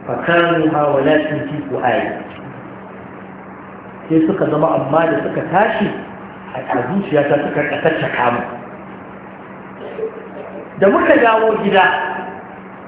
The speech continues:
sai suka ce, "وقالوا قد سعينا كل سعي"، فقلت، "نعم ولكن في فساد." Kace, sai suka ce, "Allah mun taimake ka fa, mun yi ya kan bakin kokari ne."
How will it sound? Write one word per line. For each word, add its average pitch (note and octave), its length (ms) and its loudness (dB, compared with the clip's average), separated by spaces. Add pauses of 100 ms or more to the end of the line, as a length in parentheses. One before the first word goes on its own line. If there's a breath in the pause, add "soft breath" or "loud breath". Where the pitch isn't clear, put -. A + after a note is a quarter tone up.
(460)
sai - 200 6
suka A#3 260 4
ce, F3+ 300 2
"وقالوا F#3+ 640 6
قد G#3 240 2
سعينا E3+ 480 2 (140)
كل A3 280 4 (120)
سعي"، - 420 4 (320)
فقلت، F#3+ 480 2
"نعم D#3+ 400 2
ولكن D3 480 4
في C#3 220 -4
فساد." B2 420 -2 (840)
Kace, - 300 -4 (440)
sai D#3 120 -6
suka E3 220 -2
ce, - 100 -4
"Allah G3+ 380 2
mun D#3+ 120 2
taimake C#3+ 440 0
ka C#3 80 -4
fa, - 100 -6
mun G3 220 2
yi B3 160 6
ya D4+ 160 6
kan D4 160 4
bakin D#3+ 320 4
kokari D3+ 400 4
ne." D#3 120 2